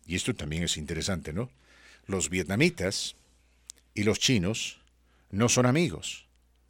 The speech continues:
¿Por qué? Porque, eh, los vietnamitas se han percatado de las ambiciones que tiene China y,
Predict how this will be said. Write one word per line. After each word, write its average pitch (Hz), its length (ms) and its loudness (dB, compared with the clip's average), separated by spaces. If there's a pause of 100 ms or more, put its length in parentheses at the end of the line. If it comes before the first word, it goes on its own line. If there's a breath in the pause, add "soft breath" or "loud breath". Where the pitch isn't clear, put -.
(220)
¿Por 104 180 0
qué? 165 320 0 (560 loud breath)
Porque, 135 640 6
eh, 123 100 2
los 107 240 2
vietnamitas 98 760 2
se 98 120 2
han 107 160 0
percatado 113 600 6
de 104 80 6
las 92 180 2
ambiciones 95 540 2
que 90 120 -4
tiene 85 320 -6
China 110 400 0 (1000 loud breath)
y, 107 460 4